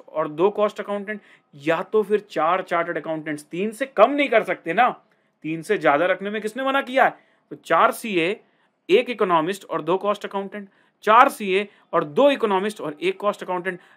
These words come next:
एक और तरीका है मेरे पास, पांच चार्टर्ड अकाउंटेंट्स, एक कॉस्ट अकाउंटेंट और एक इकोनॉमिस्ट। क्या मैं इससे ज्यादा और बढ़ सकता हूं? क्या मैं बोल सकता हूं सिक्स चार्टर्ड अकाउंटेंट? नहीं सर,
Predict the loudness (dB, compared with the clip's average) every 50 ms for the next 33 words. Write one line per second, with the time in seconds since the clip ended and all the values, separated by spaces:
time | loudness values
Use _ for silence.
0 | _ _ 4 4 4 8 10 10 10 12 10 8 6 6 6 4 4 4 2 2
1 | -2 -2 -2 -4 -6 -8 -8 -14 _ _ _ _ _ _ _ _ _ _ _ _
2 | _ _ _ _ _ _ _ _ _ _ _ _ 2 4 6 4 4 2 0 -4
3 | 2 2 4 4 4 2 -2 -2 -2 -4 -6 -4 -4 -4 -4 -4 -4 -8 -16 _
4 | -6 -6 -6 -6 -6 -4 -4 -4 -2 -4 -6 -10 -10 -10 -10 -8 -8 -8 -8 -8
5 | -6 -6 -6 -6 -4 -6 -6 -6 -6 -8 -6 -4 -4 -4 -4 -6 -8 -12 _ _
6 | _ _ _ _ _ _ 4 6 6 6 6 4 0 -6 -6 -10 -8 -6 -2 0
7 | 0 2 4 4 2 4 6 6 6 6 6 4 2 2 0 -8 -10 _ -6 -8
8 | -8 -8 -12 _ _ _ -2 -2 -2 -2 0 0 2 2 2 -2 -4 -4 -4 -4
9 | -4 -6 -6 -6 -6 -6 -6 -2 2 2 2 4 2 0 -2 -2 -4 -6 -6 -6
10 | -8 -8 -8 -8 -6 -6 -6 -6 -8 -14